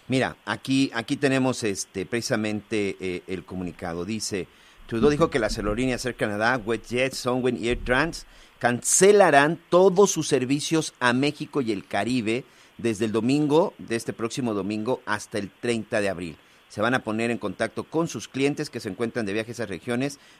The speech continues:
para organizar sus vuelos de regreso.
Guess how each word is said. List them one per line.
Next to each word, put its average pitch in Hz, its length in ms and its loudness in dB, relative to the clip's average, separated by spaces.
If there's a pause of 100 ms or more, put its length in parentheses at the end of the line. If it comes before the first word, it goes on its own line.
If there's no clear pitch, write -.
(100)
para 113 220 4
organizar 127 640 0
sus 98 220 -8
vuelos 110 560 -2
de 95 200 -4
regreso. 80 560 -10